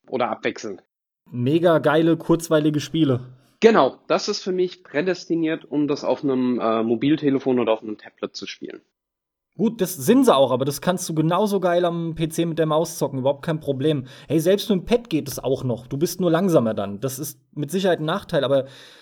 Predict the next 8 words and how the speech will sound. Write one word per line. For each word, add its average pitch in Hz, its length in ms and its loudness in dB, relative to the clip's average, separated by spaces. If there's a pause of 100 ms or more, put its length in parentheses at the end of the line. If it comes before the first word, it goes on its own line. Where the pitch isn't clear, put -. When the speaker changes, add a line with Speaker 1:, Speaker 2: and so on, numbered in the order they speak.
(160)
Speaker 2:
das - 160 -8
lässt 185 240 0
sich 156 140 -6
überall 180 420 2
brauchbar 113 520 -4
zocken. 110 380 -6 (800)
Speaker 1:
Ja, 139 240 4
aber 127 280 4